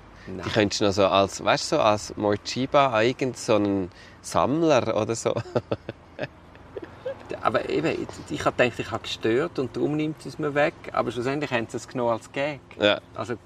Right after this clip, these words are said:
Speaker 1: gross, oder? Dann kennst du, äh, Emir Kusturica. Und
Speaker 2: Ja,
Speaker 1: den
Speaker 2: das sagt mir auch,
Speaker 1: Non-Smoking
Speaker 2: das sagt mir auch
Speaker 1: Orchestra.
Speaker 2: etwas.
Speaker 1: Also das ist so, also der Kusturica kennst du von seinen Filmen.
Speaker 2: Ja.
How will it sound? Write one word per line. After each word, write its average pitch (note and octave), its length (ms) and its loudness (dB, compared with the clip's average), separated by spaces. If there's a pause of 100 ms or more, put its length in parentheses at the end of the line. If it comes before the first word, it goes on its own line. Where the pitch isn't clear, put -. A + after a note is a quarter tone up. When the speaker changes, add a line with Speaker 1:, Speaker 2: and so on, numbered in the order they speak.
Speaker 1:
gross, B2+ 480 0
oder? B2+ 280 -6 (2000)
Dann A#2+ 200 6
kennst A#2+ 440 0 (320)
du, G#2 40 -4
äh, G#2 300 0
Emir A#2+ 400 2
Kusturica. C3 840 -6 (1120)
Und G2+ 140 -2
Speaker 2:
Ja, F2 140 2
Speaker 1:
den G2+ 80 6
Speaker 2:
das G#2+ 180 0
sagt A2 220 2
mir A#2 80 2
auch, G#2+ 160 0
Speaker 1:
Non-Smoking A2+ 460 -4
Speaker 2:
das A2+ 140 -10
sagt G#2+ 220 -4
mir A2+ 80 -2
auch A#2 120 0
Speaker 1:
Orchestra. C#3 260 -2
Speaker 2:
etwas. - 320 -6 (640)
Speaker 1:
Also G2 200 -4
das G2 160 -2
ist G#2 220 -6
so, F#2+ 160 -2
also G2 220 -4
der G#2 100 0 (260)
Kusturica B2 460 0
kennst A2 300 -4
du - 40 -18
von - 80 -12
seinen G#2 200 -6
Filmen. F#2+ 520 -8
Speaker 2:
Ja. G#2 240 6